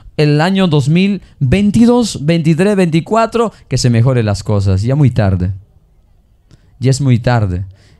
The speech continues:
Estamos viviendo los últimos y últimos segundos y minutos.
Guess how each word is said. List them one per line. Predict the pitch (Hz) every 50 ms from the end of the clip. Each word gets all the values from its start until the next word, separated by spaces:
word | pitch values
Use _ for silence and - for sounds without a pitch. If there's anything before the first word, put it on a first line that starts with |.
| _ _ _ _ _ -
Estamos | 117 107 - - 156 156 165 165 165 151
viviendo | 143 147 139 123 156 160 160 160 160 151 156 156 143 - -
los | - 139 135 135 131 127 - - -
últimos | 175 185 185 180 170 - - 165 160 156 151 151 143 - - _ _ _ _
y | 139 135 135
últimos | 147 156 160 151 - 160 147 143 139 135 -
segundos | - - - 120 110 123 143 151 147 139 135 127 123 - - -
y | 123 120 113
minutos. | 110 110 123 131 135 107 - 98 95 95 - - - -